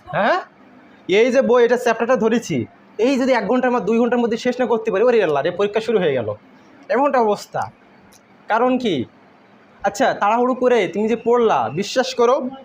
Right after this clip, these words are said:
তাড়াহুড়ো করে পড়লে মনে থাকে না, খুবই কমন বিষয়, এটা খুবই কমন। এই যে এত কথা শুনতেছো, ইয়ার কি আড্ডা মেরেও যা শোনো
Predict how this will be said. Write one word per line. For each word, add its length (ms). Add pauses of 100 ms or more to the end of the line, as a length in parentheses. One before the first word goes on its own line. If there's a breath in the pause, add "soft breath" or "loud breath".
(340)
তাড়াহুড়ো 420
করে 180
পড়লে 360
মনে 180
থাকে 200
না, 100 (1300)
খুবই 160 (100)
কমন 260 (140)
বিষয়, 280 (340)
এটা 120 (100)
খুবই 180 (120)
কমন। 240 (600 loud breath)
এই 80 (100)
যে 60 (120)
এত 120 (160)
কথা 180 (140)
শুনতেছো, 500 (160)
ইয়ার 260
কি 60 (100)
আড্ডা 280
মেরেও 300 (160)
যা 100 (140)
শোনো 140